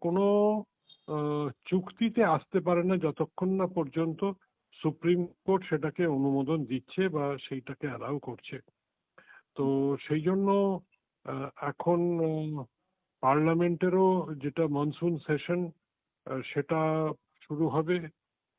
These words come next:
এবং, আহ, সেই অনুযায়ী, আহ, তাতে স্পোর্টস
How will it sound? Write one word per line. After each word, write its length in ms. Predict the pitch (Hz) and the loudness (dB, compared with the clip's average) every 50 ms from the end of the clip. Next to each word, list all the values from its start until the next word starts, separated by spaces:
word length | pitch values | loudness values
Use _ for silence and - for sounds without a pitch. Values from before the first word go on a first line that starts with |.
| _ - | _ -8
এবং, 440 | 135 131 131 147 147 147 147 147 143 | -6 -4 -2 0 0 0 0 -2 -2
আহ, 540 | 143 143 143 143 143 143 143 139 139 135 123 _ _ _ _ _ _ _ _ _ - - - | -2 -2 -4 -4 -4 -4 -4 -4 -6 -8 -12 _ _ _ _ _ _ _ _ _ -20 -6 0
সেই 200 | - 170 180 185 | 2 4 6 6
অনুযায়ী, 720 | 185 185 185 185 180 151 175 185 185 185 185 185 180 180 165 | 6 6 6 4 4 4 4 4 6 6 4 4 2 0 0
আহ, 580 | 147 156 156 156 151 156 156 156 151 147 135 131 _ _ _ _ _ _ _ _ _ _ - - _ - - - _ _ | 0 2 2 2 2 2 0 -2 -4 -6 -8 -12 _ _ _ _ _ _ _ _ _ _ -20 -20 _ -18 -18 -18 _ _
তাতে 580 | - 156 147 - - - 185 180 175 180 175 170 | -2 -2 -2 0 0 2 4 4 6 4 4 2
স্পোর্টস 500 | - - - - - 156 160 165 135 | 0 -6 -12 -4 0 2 2 2 2